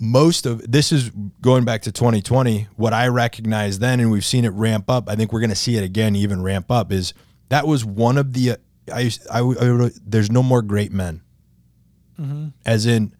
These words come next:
Speaker 1: what I noticed in twenty twenty, which was actually the first time that I voted.
Speaker 2: Ever?
Speaker 1: Ever.
Speaker 2: Okay.
Speaker 1: Yeah.
Speaker 2: Well, you're twenty-one years old.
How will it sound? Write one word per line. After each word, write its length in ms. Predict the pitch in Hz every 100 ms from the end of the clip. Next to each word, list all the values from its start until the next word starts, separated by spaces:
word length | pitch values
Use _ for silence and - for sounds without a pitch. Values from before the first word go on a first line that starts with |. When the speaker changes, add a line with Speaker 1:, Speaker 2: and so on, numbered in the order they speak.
| _ _ _ _ _ _ _
Speaker 1:
what 180 | - 117
I 100 | 113
noticed 540 | 107 110 120 143 135 127
in 100 | 110
twenty 300 | 120 117 107
twenty, 420 | 113 110 90 95
which 220 | 107 107
was 120 | 113
actually 300 | 117 131 -
the 100 | 104
first 260 | 92 113 104
time 160 | 107 98
that 100 | 92
I 100 | 95
voted. 380 | 90 87 82 - - _ _ _ -
Speaker 2:
Ever? 300 | 175 180 117 _
Speaker 1:
Ever. 360 | 104 101 85 - _ _
Speaker 2:
Okay. 300 | 143 165 165 - _ _ _ -
Speaker 1:
Yeah. 180 | 214 202 - _ _ -
Speaker 2:
Well, 100 | 202
you're 160 | 208 175
twenty-one 640 | - 226 190 147 156 156
years 160 | 139
old. 220 | 151 139